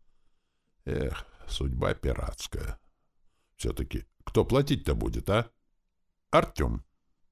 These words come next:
Мася медленно, но уверенно пожирал километр за километром. Каждые двенадцать часов Артём проверял состояние катушек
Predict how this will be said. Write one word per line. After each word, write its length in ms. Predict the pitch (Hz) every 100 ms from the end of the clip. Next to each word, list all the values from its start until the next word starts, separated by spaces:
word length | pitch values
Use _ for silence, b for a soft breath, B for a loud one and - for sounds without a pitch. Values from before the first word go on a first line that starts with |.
| _
Мася 440 | 71 71 67 - 65
медленно, 580 | 65 76 71 107 147
но 180 | 127 82
уверенно 480 | 67 62 82 104 123
пожирал 560 | - 92 73 87 90 98
километр 640 | - 71 71 73 78 -
за 140 | 65
километром. 640 | 69 69 65 60 50 - - _ _ _ _ _ _ _
Каждые 400 | 90 82 67 73
двенадцать 580 | 62 69 65 58 - 57
часов 380 | 71 - 139 -
Артём 260 | - 101
проверял 460 | - 82 80 80 71
состояние 640 | - - 80 78 71 67
катушек 600 | - 78 - 131 53 -